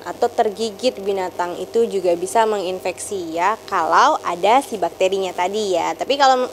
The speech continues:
kalau misalnya tergigit tikus tapi tikusnya nggak ada bakterinya, ya insya Allah aman, ya. Tapi ngapain sih gigit tikus, ya? <laughs> Kemudian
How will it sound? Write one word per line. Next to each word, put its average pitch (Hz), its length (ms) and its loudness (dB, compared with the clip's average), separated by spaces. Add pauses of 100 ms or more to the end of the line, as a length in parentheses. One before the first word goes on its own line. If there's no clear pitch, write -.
kalau 220 240 4
misalnya 220 240 2
tergigit 208 480 -2
tikus 269 480 6
tapi 254 240 2
tikusnya 208 480 -2
nggak 185 240 0
ada 180 140 6 (100)
bakterinya, 185 560 2 (320)
ya 175 160 -2
insya 175 160 -8
Allah 190 320 4
aman, 185 240 -2
ya. 160 240 -6
Tapi 208 240 -2
ngapain 269 400 2
sih 302 80 2
gigit 233 240 2
tikus, 262 320 4
ya? 247 240 6 (800)
<laughs> 370 720 -4
Kemudian 240 560 4